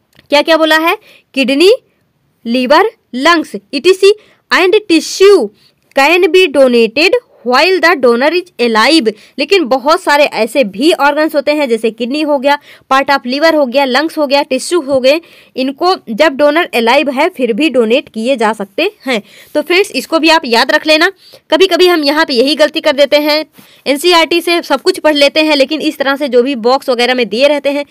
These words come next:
इसको पढ़ना भूल जाते हैं और पता चलता है कि क्वेश्चन यहीं से बना दिए जाते हैं।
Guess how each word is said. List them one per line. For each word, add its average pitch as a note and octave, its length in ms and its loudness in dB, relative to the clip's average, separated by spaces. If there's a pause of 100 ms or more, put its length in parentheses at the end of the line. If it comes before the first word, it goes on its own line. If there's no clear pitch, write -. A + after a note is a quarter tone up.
(240)
इसको D4+ 220 -4
पढ़ना C#4 300 0
भूल B3+ 240 -4
जाते D4+ 200 0
हैं D4+ 120 0
और A#3+ 200 -2
पता C4 260 -2
चलता C#4+ 240 -2
है D4 120 -4
कि C4+ 100 -10
क्वेश्चन A3+ 400 -4 (220)
यहीं C#4+ 220 0
से A#3+ 120 -2
बना G3+ 200 -2
दिए F#3 160 -6
जाते F3+ 220 -10
हैं। G3 260 -12